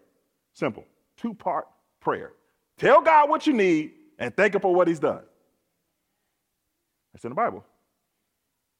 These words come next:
I, I don't know how to pray. Tell God what you need and thank God for what he's done. Just five minutes. Tell God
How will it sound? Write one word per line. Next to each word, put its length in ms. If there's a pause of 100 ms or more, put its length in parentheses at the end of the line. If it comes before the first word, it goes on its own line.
(500)
I, 60
I 180
don't 80
know 60
how 80
to 80
pray. 300 (200)
Tell 380
God 300
what 220
you 100
need 500 (1120)
and 220
thank 260
God 200
for 180
what 160
he's 160
done. 280 (2000)
Just 120
five 240
minutes. 240 (760)
Tell 320
God 440